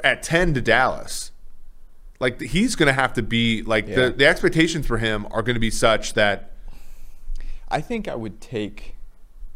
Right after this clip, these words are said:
Speaker 2: I think I would take Sewell here, as much as I, I value corners.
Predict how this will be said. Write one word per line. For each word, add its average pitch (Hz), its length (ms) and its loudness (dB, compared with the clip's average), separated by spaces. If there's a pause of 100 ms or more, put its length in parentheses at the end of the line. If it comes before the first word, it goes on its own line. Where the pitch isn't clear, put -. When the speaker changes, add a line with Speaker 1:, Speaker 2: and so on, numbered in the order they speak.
(680)
Speaker 2:
I 120 60 -4
think 180 200 -6
I 170 60 0
would 101 180 -2
take 98 240 -6
Sewell 90 380 -6
here, - 360 -14 (640)
as 107 180 -6
much 104 260 -6
as 110 160 -6
I, 90 320 -4 (380)
I 92 160 -2
value 90 960 -4 (580)
corners. 98 760 -6